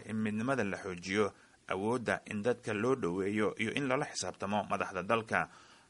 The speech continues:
Dhanka kale, kulamo gaara wafdiga Soomaaliya la yeesheen madax iyo diblomaasiyiin kale ayaa lagu ballan qaaday taageero maaliyadeed oo loo fidinayo Soomaaliya. Waa kan mar kale wasiirka arrimaha dibadda ee Soomaaliya, Doctor Cabdiraxmaan Beyle.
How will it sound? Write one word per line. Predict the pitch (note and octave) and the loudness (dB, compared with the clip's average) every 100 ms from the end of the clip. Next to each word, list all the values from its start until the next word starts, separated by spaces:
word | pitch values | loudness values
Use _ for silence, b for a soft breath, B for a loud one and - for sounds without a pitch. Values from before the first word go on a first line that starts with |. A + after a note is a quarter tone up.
| - | 0
Dhanka | G#2 G2+ | 0 0
kale, | - G2+ G2+ | 2 4 4
kulamo | - G#2 G#2+ A2 | 2 0 2 2
gaara | G#2+ A2 G#2 | 4 6 6
wafdiga | A#2 A2+ G#2+ G2+ | 4 0 0 0
Soomaaliya | A2 G#2 A#2 A2 G#2+ G#2+ | 0 2 4 4 4 2
la | A#2+ | 2
yeesheen | A2 G#2+ A#2+ F#2+ F2+ b b - | 2 2 2 0 -2 b b -2
madax | E2 G#2+ - | 2 2 0
iyo | G2 | -2
diblomaasiyiin | F#2+ F#2 F#2 F#2 F#2+ - A2+ C3+ | -2 -2 0 0 0 0 -2 -2
kale | A2+ F#2 G2+ - | -2 2 2 2
ayaa | G#2 G2 | 4 4
lagu | G#2 D3+ | 4 2
ballan | A#2 F2+ F2 | 2 2 0
qaaday | - F#2+ G#2+ A2+ | 0 2 4 2
taageero | A2 A2 G#2+ G#2+ D3 | 2 2 4 2 2
maaliyadeed | A#2+ E2+ F2 F2 G#2+ - - | 0 0 0 2 0 0 2
oo | A#2+ | 4
loo | D3 | 4
fidinayo | E3 C3+ B2+ A2 G#2+ | 4 0 2 2 0
Soomaaliya. | - G2+ G2 F#2 F#2+ A2 G2+ - | 0 0 0 0 4 6 4 4
Waa | G#2 F#2+ | 2 2
kan | G2+ G2 | -2 -2
mar | A2 - | -2 0
kale | G2+ G2+ E2+ | 2 2 2
wasiirka | G2+ G2+ A2+ A2 | -2 -2 -2 2
arrimaha | G2 G2+ G#2+ G2 | 2 2 2 0
dibadda | G2 G2+ G2 | -2 -2 0
ee | F#2 | -2
Soomaaliya, | - F#2+ F#2+ F2 F#2+ G2+ G2 F#2+ | -2 0 2 2 4 2 2 -2
Doctor | G2+ - | -4 -4
Cabdiraxmaan | - G2+ F2+ G2+ F#2+ F#2 | -4 -4 -8 -4 -2 -2
Beyle. | F2 F2 A2 G2 | -2 2 4 2